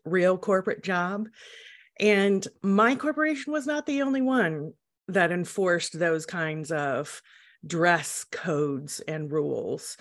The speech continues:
Did you have anything like that at your, at where you worked?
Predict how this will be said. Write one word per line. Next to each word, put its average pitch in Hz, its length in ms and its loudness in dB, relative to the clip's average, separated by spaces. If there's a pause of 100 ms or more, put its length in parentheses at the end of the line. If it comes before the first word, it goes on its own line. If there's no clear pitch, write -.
(300)
Did 175 160 -6
you 240 120 4
have 240 340 4
anything 240 380 2
like 226 240 0
that 214 340 -2
at 190 160 -6
your, 180 480 -4 (340)
at - 160 -2 (200)
where 170 200 2
you 180 160 0
worked? 196 460 -4